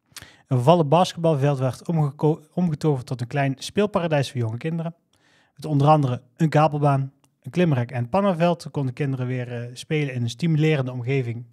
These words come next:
bij hun in de buurt. Buurtbewoners waren destijds, eh, minder enthousiast over de speeltuin.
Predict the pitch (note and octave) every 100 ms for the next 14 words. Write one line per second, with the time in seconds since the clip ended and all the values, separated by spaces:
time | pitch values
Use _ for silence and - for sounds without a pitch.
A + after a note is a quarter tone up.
0 | _ _ C3 B2 A#2 C3+ - B2+ A#2 B2
1 | G3+ - _ _ _ _ _ _ _ _
2 | _ _ _ - - _ - E3+ E3 D#3+
3 | D#3 D3 D3 C#3 C3+ C3+ C3+ D3 - B2
4 | A#2+ C3 A#2+ A#2+ A#2+ F3+ F#3+ F3+ D#3+ C#3
5 | D3 - D3+ C3+ - D3 B2 B2+ C#3+